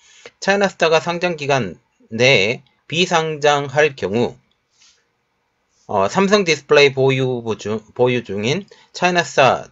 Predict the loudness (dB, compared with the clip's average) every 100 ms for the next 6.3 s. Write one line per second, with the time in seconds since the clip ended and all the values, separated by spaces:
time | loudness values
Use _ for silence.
0 | _ -10 -4 -4 -4 -8 -2 -2 -2 -4
1 | -4 -2 -4 0 0 0 -4 -4 0 2
2 | 0 0 _ _ -20 _ _ _ _ -2
3 | 0 0 -2 0 -2 0 2 2 0 -2
4 | 0 0 0 0 -2 -4 -8 _ _ -6
5 | -6 -4 -4 0 2 2 0 0 -2 -2
6 | 0 -4 -4